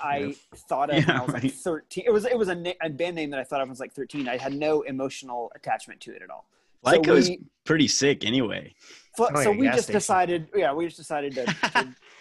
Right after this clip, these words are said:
Speaker 2: Whatever.
Speaker 1: to squi-, to squish it up into a, into a band called Flyco, and then we, we got two other people in the band, which is our younger brother Thomas, and
Speaker 3: Who's
Speaker 1: our
Speaker 3: the best
Speaker 1: friend
Speaker 3: musician?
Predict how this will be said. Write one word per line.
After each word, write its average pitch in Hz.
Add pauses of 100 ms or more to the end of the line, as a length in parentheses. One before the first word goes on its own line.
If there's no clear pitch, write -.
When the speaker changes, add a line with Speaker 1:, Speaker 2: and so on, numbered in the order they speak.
(120)
Speaker 2:
Whatever. 113
Speaker 1:
to 107
squi-, 131
to 175
squish -
it 160
up 156
into 143
a, 131
into 143
a 135
band 127
called 127
Flyco, 202
and 151
then 151
we, 131
we 143
got 123
two 160
other 139
people 139
in 139
the 131
band, 120
which 127
is 123
our 131
younger 131
brother 113
Thomas, 202 (440)
and 160
Speaker 3:
Who's 139
Speaker 1:
our 127
Speaker 3:
the 131
best 139
Speaker 1:
friend 143
Speaker 3:
musician? 123